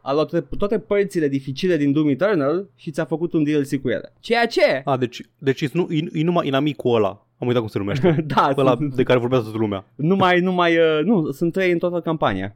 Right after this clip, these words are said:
Speaker 1: Și am jucat și pe
Speaker 2: Nu.
Speaker 1: Nightmare. Am terminat și pe Nightmare și sunt tot trei. Sunt
Speaker 2: Ah,
Speaker 1: trei
Speaker 2: da?
Speaker 1: de aia,
Speaker 2: Cum se
Speaker 1: nu.
Speaker 2: numesc? Că am uitat.
Speaker 1: Uh, fucking, nu știu, uh, asshole
Speaker 2: Bine.
Speaker 1: guy with
Speaker 2: Ah,
Speaker 1: green
Speaker 2: ok,
Speaker 1: eye.
Speaker 2: The Asshole, da.
Speaker 1: Așa.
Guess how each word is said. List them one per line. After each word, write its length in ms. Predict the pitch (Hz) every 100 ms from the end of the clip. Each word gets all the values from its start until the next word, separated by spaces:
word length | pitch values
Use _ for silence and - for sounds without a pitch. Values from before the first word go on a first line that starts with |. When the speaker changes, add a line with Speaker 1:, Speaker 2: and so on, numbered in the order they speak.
| _
Speaker 1:
Și 120 | -
am 80 | 151
jucat 260 | 135 143 160
și 80 | -
pe 100 | 147
Speaker 2:
Nu. 100 | 147
Speaker 1:
Nightmare. 360 | 117 107 101
Am 120 | 117 117
terminat 240 | 135 143
și 60 | -
pe 80 |
Nightmare 260 | 139 139 143
și 80 | -
sunt 140 | 135
tot 140 | 131 131
trei. 220 | 104 92 _
Sunt 200 | - 139
Speaker 2:
Ah, 60 | 139
Speaker 1:
trei 120 | 165
Speaker 2:
da? 40 | 147
Speaker 1:
de 60 | 131
aia, 80 |
Speaker 2:
Cum 80 | 107
se 40 | 104
Speaker 1:
nu. 40 |
Speaker 2:
numesc? 220 | 123 101 -
Că 100 | 120
am 60 |
uitat. 240 | 113 107 98
Speaker 1:
Uh, 340 | 160 175 160
fucking, 520 | 143 - 196 151 127 123
nu 180 | 139 131
știu, 260 | - - - _
uh, 100 | 95 95 -
asshole 640 | 165 185 - 165 135 107
Speaker 2:
Bine. 140 | 98 107
Speaker 1:
guy 320 | 120 113 98
with 220 | 110 120 - -
Speaker 2:
Ah, 120 | -
Speaker 1:
green 180 | 180 135
Speaker 2:
ok, 120 | 123
Speaker 1:
eye. 60 | 120
Speaker 2:
The 120 | 117
Asshole, 420 | 120 110 - 104 98
da. 200 | 110 104
Speaker 1:
Așa. 440 | 110 113 123 95